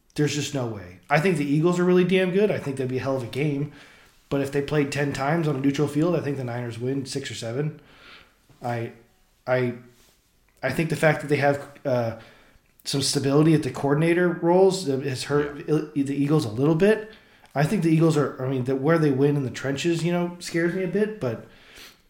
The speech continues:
Speaker 1: we'll see, I guess, in December when they play in Philly. Um, that's the next circled one, uh, right after the Seattle one. I mean, that's a hell of a three-week stretch. Seattle, Philly, Seattle for the Niners. But, yeah, I mean, as for this season, they don't have any weaknesses.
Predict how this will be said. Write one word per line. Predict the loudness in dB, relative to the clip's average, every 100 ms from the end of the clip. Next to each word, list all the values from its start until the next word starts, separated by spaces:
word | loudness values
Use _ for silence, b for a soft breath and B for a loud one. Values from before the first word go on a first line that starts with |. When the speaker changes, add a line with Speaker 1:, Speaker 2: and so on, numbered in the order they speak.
| -2
Speaker 1:
we'll | 0
see, | 2 4
I | 6
guess, | 6 2
in | 2
December | 2 4 4 4
when | 4
they | 4
play | 4 4 4
in | 4
Philly. | 2 2 4 2 -4 -4
Um, | 0 0 0 -2
that's | -2 -2
the | 0
next | 0 0 -2 -12 -16 B B B B
circled | -2 0 2 0
one, | 0 0 0
uh, | 2 4 2 -4 -20 -6
right | 0 2
after | 0 0
the | -4
Seattle | -4 -2 -2 -2
one. | -4 -6
I | -6
mean, | -6
that's | -6 -8
a |
hell | -8 -8 -8
of |
a | -10
three-week | -10 -10 -8 -10
stretch. | -12 -12 -10
Seattle, | -8 -8 -6 -8 -8 -14 B B
Philly, | -4 -2 -2
Seattle | -4 -4 0 0
for | -2
the | -8
Niners. | -10 -10 -10 -6
But, | 0
yeah, | 2 4
I | 2
mean, | 2
as | 2 0
for | 0
this | -2
season, | 0 0 0 -4 B B B B
they | 2
don't | 6 6
have | 6 4
any | 2
weaknesses. | 0 -2 -6 -8 -12